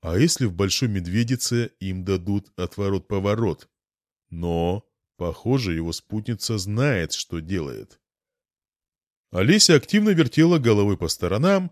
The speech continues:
и видно было, что всё окружающее ей в диковинку.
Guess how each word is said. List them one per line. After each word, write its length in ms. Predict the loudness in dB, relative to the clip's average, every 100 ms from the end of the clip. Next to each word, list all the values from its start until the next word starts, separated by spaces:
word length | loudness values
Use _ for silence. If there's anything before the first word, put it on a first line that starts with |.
| _
и 100 | -4
видно 300 | 0 2 2
было, 280 | 4 4 4
что 240 | 0 -4
всё 280 | -2 2 2
окружающее 1000 | 0 -4 -2 0 0 0 -2 -4 -6 -6
ей 140 | -6
в 60 | -6
диковинку. 760 | -8 -6 -6 -8 -12 -16 -16